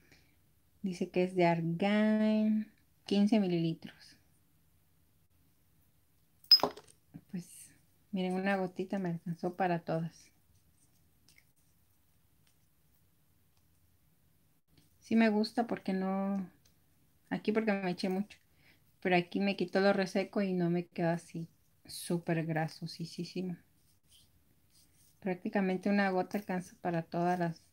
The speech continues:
toda la mano. Ahora vamos a ver el momento de la verdad. Voy a usar este monómero que es el que estoy usando con todos los acrílicos.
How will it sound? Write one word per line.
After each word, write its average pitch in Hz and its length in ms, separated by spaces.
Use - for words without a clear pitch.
toda 175 260
la 175 140
mano. 165 260
Ahora 214 720
vamos 185 400
a 165 80
ver 165 480
el 196 80
momento 196 400
de 214 100
la 180 140
verdad. 170 320
Voy 208 180
a 226 100
usar 226 260
este 220 340
monómero 202 520
que 180 100
es 180 160
el 180 120
que - 80
estoy 170 280
usando 175 400
con 170 200
todos 175 200
los 170 180
acrílicos. 185 560